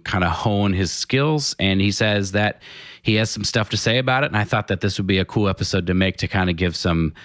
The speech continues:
some basics and even some specifics about recording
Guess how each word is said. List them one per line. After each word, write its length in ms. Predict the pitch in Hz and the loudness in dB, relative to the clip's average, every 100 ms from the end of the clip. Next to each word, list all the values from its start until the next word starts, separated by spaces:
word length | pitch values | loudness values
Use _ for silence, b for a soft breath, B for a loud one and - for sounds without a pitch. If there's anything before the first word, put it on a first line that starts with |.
| B B B | B B B
some 220 | - 82 | -4 0
basics 480 | 117 123 - 113 123 | 0 0 0 -2 0
and 100 | 139 | 2
even 180 | 156 | 2
some 220 | 139 143 123 | 2 -2 -4
specifics 640 | - 131 180 - - - | -4 -2 -2 -4 -8 -6
about 400 | - 85 95 - | -4 0 0 -2
recording 680 | 87 90 - 120 135 139 147 | -4 -2 -2 0 0 -2 -4